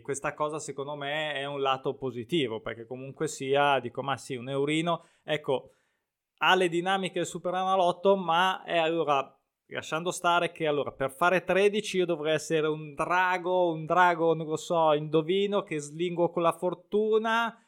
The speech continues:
e che tutto gira strabene, è, è, è come se fosse, cioè, fare tredici con una colonna semplice o anche con qualche doppia chance, eh, mettiamola pure dentro, ma rimane stra difficilissimo beccarne tredici,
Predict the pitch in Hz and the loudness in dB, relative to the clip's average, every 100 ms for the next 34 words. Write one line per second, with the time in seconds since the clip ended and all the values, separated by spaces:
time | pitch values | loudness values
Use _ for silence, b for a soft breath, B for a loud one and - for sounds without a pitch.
0 | b b 160 156 165 160 220 220 214 180 | b b -8 -6 -4 -6 -8 -6 0 0
1 | 160 196 185 180 170 170 - 185 180 190 | 2 4 6 8 8 6 4 2 4 6
2 | 214 220 226 226 185 185 175 185 165 196 | 4 4 2 2 2 2 2 2 2 0
3 | 202 220 214 214 214 202 - - 160 151 | 0 -2 0 0 0 -2 -2 -2 0 0
4 | - _ _ - 175 185 196 196 220 220 | -4 _ _ -2 0 2 2 2 4 6
5 | 190 175 - 165 170 180 180 - 190 226 | 4 2 -6 -8 -8 -4 -6 -2 -4 -2
6 | 208 - 202 185 - 151 - 156 156 170 | -4 -2 -2 -2 -4 -8 -8 -8 -8 -10
7 | 160 156 170 180 175 175 160 - 143 123 | -10 -8 -6 -6 -6 -6 -8 -6 -8 -10
8 | - 131 127 131 131 156 151 147 147 165 | -10 -10 -8 -10 -10 -8 -4 -6 -6 -6
9 | 147 151 151 143 131 135 147 160 147 - | -4 -4 -6 -8 -8 -6 -6 -6 -8 -10
10 | - 175 185 165 160 175 - 160 - 143 | -8 0 2 0 -4 -12 -12 -16 -14 -14
11 | 131 156 156 - 131 123 123 - 135 135 | -10 -10 -8 -10 -10 -10 -10 -10 -10 -12
12 | - 139 160 170 185 - 202 214 | -12 -8 -6 -6 -10 -8 -6 -8